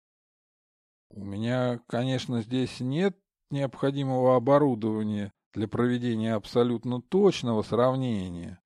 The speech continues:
Однако даже после поверхностного рассмотрения я готов заявить, что отпечаток на лбу усопшего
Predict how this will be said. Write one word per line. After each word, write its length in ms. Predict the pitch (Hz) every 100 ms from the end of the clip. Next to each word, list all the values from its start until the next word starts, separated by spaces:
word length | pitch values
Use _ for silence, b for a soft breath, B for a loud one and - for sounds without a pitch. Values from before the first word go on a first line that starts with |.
| _ _ _ _
Однако 520 | - 95 127 160 - 156
даже 520 | 120 107 131 131 131
после 480 | - 123 123 120 117
поверхностного 1000 | - 113 110 104 - 104 - 104 98 95
рассмотрения 1040 | 98 - 98 101 110 135 160 165 160 151 - _ _ -
я 640 | - 101 101 127 143 147
готов 840 | 135 120 127 - _ 127 139 139 123
заявить, 640 | 127 123 110 123 127 -
что 260 | - - 120
отпечаток 640 | - 113 - 117 120 -
на 340 | 113 113 110 107
лбу 380 | 104 113 104
усопшего 720 | 92 - 143 165 - 160 156